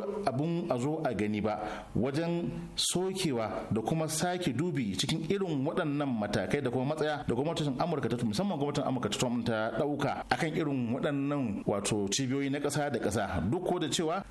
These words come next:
duk ko da alƙawarin da ita wannan gwamnati ta yi da kuma bayanan da ta ringa nunawa kafin hawanta mulki cewa za ta yi ƙoƙari gurin ganin cewa wasu batutuwa da waɗansu matakai da gwamnatin Trump ta ɗauka waɗanda yake a zahiri a fili suke na kurakurai ne waɗanda suke karan tsaye ga dokoki na ƙasa da ƙasa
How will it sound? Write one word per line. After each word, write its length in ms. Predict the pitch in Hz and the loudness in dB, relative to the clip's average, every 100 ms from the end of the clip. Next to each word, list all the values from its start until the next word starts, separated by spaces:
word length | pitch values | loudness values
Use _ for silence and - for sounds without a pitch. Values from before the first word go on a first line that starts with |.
| - | -2
duk 120 | 180 | 0
ko 120 | 190 | 0
da 80 | 160 | 0
alƙawarin 520 | 120 208 180 165 160 | 0 0 0 0 0
da 360 | 139 - - - | -2 -2 -6 -2
ita 160 | - 170 | 0 0
wannan 280 | 175 180 135 | 0 0 0
gwamnati 280 | 143 143 143 | 0 0 0
ta 60 | |
yi 180 | 104 101 | 0 0
da 100 | 104 | 0
kuma 180 | 104 160 | 2 0
bayanan 400 | 139 135 120 143 | 0 0 0 0
da 60 | 160 | 0
ta 100 | 147 | 0
ringa 180 | 151 139 | 0 0
nunawa 440 | 139 160 147 113 | 0 0 0 0
kafin 240 | 98 110 127 | 0 0 0
hawanta 360 | 147 156 151 | 0 0 0
mulki 400 | 131 160 160 135 - - - | 0 0 0 -2 -2 -6 -2
cewa 240 | 139 123 | 0 2
za 120 | 127 | 0
ta 120 | 131 | 0
yi 60 | 160 | 0
ƙoƙari 400 | 156 120 120 120 | 0 0 0 0
gurin 240 | 127 135 | 0 0
ganin 220 | 131 143 139 | 0 0 0
cewa 240 | 139 113 | 0 2
wasu 280 | 107 123 156 185 - | 2 0 0 -2 0
batutuwa 600 | 123 - 160 175 143 - - - - | 2 2 0 0 0 -2 -4 -6 -2
da 80 | 101 | 0
waɗansu 380 | - 170 156 | 2 0 0
matakai 520 | 165 139 110 98 151 139 | 0 0 0 0 0 0
da 100 | 104 | 0
gwamnatin 400 | 143 160 151 120 | 0 0 0 0
Trump 280 | 139 127 120 | 0 0 0
ta 60 | |
ɗauka 340 | 156 160 165 127 - - - | 0 0 0 -2 -4 -6 0
waɗanda 300 | - 202 147 | 0 2 2
yake 160 | 156 - | 0 0
a 140 | 123 | 0
zahiri 400 | 117 170 180 160 | 2 0 0 0
a 80 | - | 0
fili 220 | - 170 | 0 0
suke 500 | 170 185 180 147 - | 0 0 0 0 0
na 120 | 120 156 | 0 2
kurakurai 460 | 156 113 110 135 | 2 2 0 0
ne 60 | 151 | 0
waɗanda 200 | 151 127 | 0 0
suke 340 | 135 135 127 | 2 2 2
karan 240 | 127 160 185 | 0 0 0
tsaye 180 | - 127 | 0 2
ga 100 | 117 | 0
dokoki 400 | 131 135 147 143 | 0 0 0 0
na 80 | |
ƙasa 200 | 143 147 139 | 0 0 0
da 60 | |
ƙasa 300 | 120 139 165 | 0 0 0